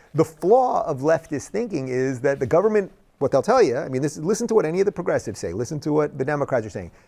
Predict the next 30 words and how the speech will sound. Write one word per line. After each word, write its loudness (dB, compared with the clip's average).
The -6
government 0
is -6
evil, 2
it's -10
patriarchal, -6
it's, -14
uh, -12
it's -16
racist, 0
it's -16
systemically 0
racist, -2
the 0
rest 2
of -4
it. -6
And 2
what 6
is -8
their -2
answer? -6
Their 2
answer -4
is -4
always, -2
"Give -4
it -2
more 4
power. 0